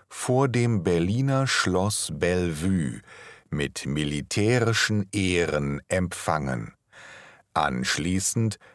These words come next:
steht ein Meinungsaustausch mit Bundeskanzler Friedrich Merz auf Nawrockis Programm.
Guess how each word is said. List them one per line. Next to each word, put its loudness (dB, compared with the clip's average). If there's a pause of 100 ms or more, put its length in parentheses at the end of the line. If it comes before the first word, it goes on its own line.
steht -2
ein 2
Meinungsaustausch 2 (280)
mit -4
Bundeskanzler 0
Friedrich -4
Merz 0 (440)
auf 0
Nawrockis 0
Programm. 0